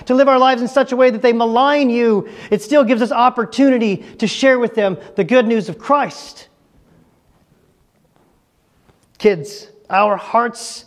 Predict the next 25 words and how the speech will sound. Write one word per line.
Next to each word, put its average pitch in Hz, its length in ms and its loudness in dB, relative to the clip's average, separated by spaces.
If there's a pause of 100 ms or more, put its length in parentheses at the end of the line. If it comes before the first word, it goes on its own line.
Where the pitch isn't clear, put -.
(140)
desire 185 640 -4 (640)
should 180 260 -6
be 196 160 -4
for 196 260 -10
everyone 190 520 -4
to 165 80 -6
come 214 420 -4
to 185 80 -2
a 151 60 -6
saving 196 480 -4
knowledge 170 400 -4
of 156 100 -6
Jesus. - 1120 -10 (4000)
Don't 220 280 -6
back 190 320 -6
down 202 280 -2
from 160 140 -10
the 165 80 -2
opportunity 175 460 -6
to 143 80 -14
share 190 340 -10
about 156 220 -14
how 156 80 -16
good 180 260 -12
God 165 260 -16